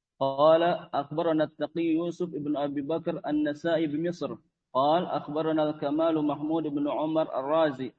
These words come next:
قال: سمعت الإمام فخر الدين يوصي تلميذه إبراهيم ابن، ابن أبي بكر فذكرها. قلت: توفي يوم، يوم عيد الفطر بهراه.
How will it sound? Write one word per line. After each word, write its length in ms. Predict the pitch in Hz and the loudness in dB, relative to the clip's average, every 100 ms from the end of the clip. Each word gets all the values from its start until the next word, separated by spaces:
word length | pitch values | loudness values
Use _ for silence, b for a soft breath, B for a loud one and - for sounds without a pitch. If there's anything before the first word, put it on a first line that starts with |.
| _ | _
قال: 340 | 127 147 165 | -2 0 0
سمعت 440 | 170 151 165 160 151 | -2 -2 -2 -2 -2
الإمام 560 | 151 139 151 160 156 | -4 -2 0 0 0
فخر 300 | 143 156 156 | -2 -4 -2
الدين 360 | 143 123 160 175 | -4 -2 0 0
يوصي 500 | 147 165 160 160 160 | 0 0 0 0 0
تلميذه 840 | 156 147 147 165 156 151 165 185 165 _ _ - | 0 -2 0 0 0 2 0 0 -8 _ _ -10
إبراهيم 600 | 139 143 147 151 165 180 | -6 0 2 2 2 0
ابن، 300 | 143 139 143 - - | -4 -2 -4 -4 -6
ابن 280 | 165 151 156 | -4 -2 0
أبي 260 | 143 143 | -2 -4
بكر 420 | 143 170 170 127 - | -2 -2 -2 -6 -6
فذكرها. 760 | - 151 160 156 147 131 131 120 - _ _ - | -4 0 0 0 0 2 0 0 -6 _ _ -4
قلت: 540 | 170 180 185 190 - | -2 0 -2 -4 -4
توفي 360 | 160 175 180 160 | -2 -2 -2 -2
يوم، 720 | 143 135 151 147 143 135 - - | -2 0 0 0 -2 -4 -8 -6
يوم 260 | 147 143 | -2 -2
عيد 240 | 123 151 139 | -2 -2 -4
الفطر 400 | 135 180 175 156 | -4 -6 -4 -4
بهراه. 800 | 147 147 135 135 131 123 - | -2 -2 0 2 2 0 -6